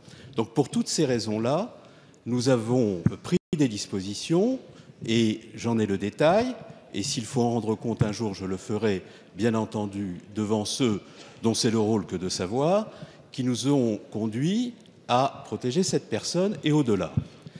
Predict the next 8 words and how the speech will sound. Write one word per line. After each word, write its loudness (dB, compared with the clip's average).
Il 2
n'existe 4
pas 4
en 4
France 0
malgré 4
les 2
dispositions -2